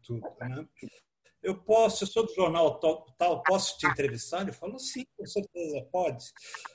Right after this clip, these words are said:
Aí o tio James deu uma entrevista inteira pro, pro jornalista, como se fosse Raduan.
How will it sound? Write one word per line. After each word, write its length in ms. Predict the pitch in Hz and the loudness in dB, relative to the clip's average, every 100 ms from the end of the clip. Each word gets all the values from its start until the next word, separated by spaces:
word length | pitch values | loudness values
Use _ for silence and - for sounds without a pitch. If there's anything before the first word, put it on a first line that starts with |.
| - 156 | -4 0
Aí 360 | 180 208 247 | 4 2 0
o 180 | - - | -8 -4
tio 180 | - 190 | 4 6
James 320 | 180 220 202 | 6 4 6
deu 140 | 208 | 8
uma 120 | 208 202 | 8 4
entrevista 680 | 202 180 151 196 202 - | 4 2 4 4 4 4
inteira 600 | 180 135 175 175 208 220 | 2 4 4 6 6 4
pro, 380 | 208 190 175 127 | 0 -2 0 -2
pro 160 | - 135 | -2 -2
jornalista, 640 | 139 135 135 151 165 202 | 0 0 -2 -4 -6 -10
como 200 | - 160 | -10 -8
se 160 | - 139 | -8 -8
fosse 340 | - 131 - | -10 -8 -6
Raduan. 580 | 117 135 139 139 180 202 | -2 -2 0 2 2 -2